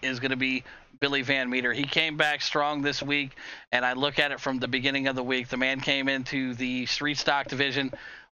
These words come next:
won it, took number one qualifier, went out,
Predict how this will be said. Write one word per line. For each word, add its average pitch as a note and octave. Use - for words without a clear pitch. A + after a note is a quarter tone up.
won D#3
it, D#3
took D#3+
number C#3+
one C3+
qualifier, C3
went D3+
out, D3